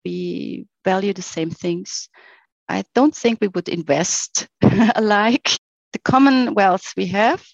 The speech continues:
or the common financial means, I think we have a shared understanding how that should be spent. It's good that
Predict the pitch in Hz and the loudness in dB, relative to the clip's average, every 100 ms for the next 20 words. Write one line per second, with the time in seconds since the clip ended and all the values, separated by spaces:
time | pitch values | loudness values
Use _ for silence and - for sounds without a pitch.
0 | _ - - _ 208 196 220 226 247 240 | _ -20 -20 _ -2 0 0 2 2 0
1 | 214 220 - 202 214 220 - - 220 - | -2 -4 -6 -6 -4 -4 -6 -2 -2 -2
2 | 226 220 196 190 190 202 196 180 180 - | -4 -2 -2 -2 -2 0 0 0 -4 -2
3 | 180 180 175 170 175 160 175 - - - | -2 0 -2 0 -2 0 -2 -4 -12 -12
4 | 165 - 208 269 - _ _ _ 202 - | -10 0 2 2 -4 _ _ _ -12 -2
5 | 285 247 - - 202 | 0 0 -4 -4 -4